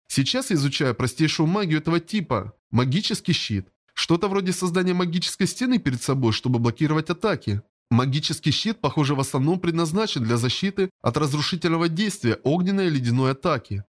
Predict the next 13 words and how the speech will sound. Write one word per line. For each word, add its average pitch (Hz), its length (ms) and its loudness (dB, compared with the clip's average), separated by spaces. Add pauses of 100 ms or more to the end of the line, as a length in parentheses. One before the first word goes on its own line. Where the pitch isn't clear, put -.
Кирпичи, 147 520 0
что 139 220 0
используются 139 500 0
в 127 60 -2
гостиницах 139 520 -2
для 127 140 0
защиты 131 380 -2
от 127 100 0
холода, 156 440 0
сделаны 156 480 0
по 151 120 -12
похожей 123 420 -8
технологии. 110 760 0